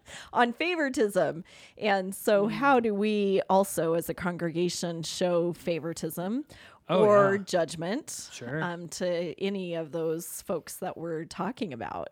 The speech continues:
Speaker 2: Yeah.
Speaker 1: So, yeah, who would be comfortable and who would be uncomfortable
Speaker 2: Mm-hmm.
Speaker 1: walking in to experience worship with us on the weekends?
Speaker 2: Yeah, absolutely.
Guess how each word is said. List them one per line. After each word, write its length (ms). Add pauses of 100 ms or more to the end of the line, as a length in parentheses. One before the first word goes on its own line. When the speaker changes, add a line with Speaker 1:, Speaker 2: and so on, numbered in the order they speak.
Speaker 2:
Yeah. 180
Speaker 1:
So, 380
yeah, 260 (100)
who 280
would 220
be 320 (300)
comfortable 520
and 120
who 120
would 140
be 200
uncomfortable 800
Speaker 2:
Mm-hmm. 220 (220)
Speaker 1:
walking 500
in 440
to 200 (160)
experience 560
worship 320 (160)
with 180
us 180
on 120
the 80
weekends? 580 (100)
Speaker 2:
Yeah, 380 (440)
absolutely. 680